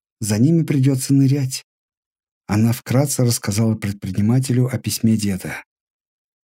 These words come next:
Мужчина сжал кулаки. «Идиотизм!» Соколов похлопал его по плечу. «Обидно садиться из-за какого-то клочка бумаги».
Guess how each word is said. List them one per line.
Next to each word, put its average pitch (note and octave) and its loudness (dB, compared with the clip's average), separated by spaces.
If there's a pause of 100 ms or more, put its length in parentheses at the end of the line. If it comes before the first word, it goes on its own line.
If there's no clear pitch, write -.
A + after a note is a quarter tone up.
(180)
Мужчина C3+ 2
сжал A2+ 0
кулаки. G2+ -4 (800)
«Идиотизм!» G2+ 0 (840)
Соколов A#2+ 0
похлопал B2 0
его A2 0
по A2 -8
плечу. G2+ -4 (1000)
«Обидно C3+ 4
садиться B2+ 2
из-за A#2+ 4
какого-то C3 2
клочка B2+ 0
бумаги». G2+ 0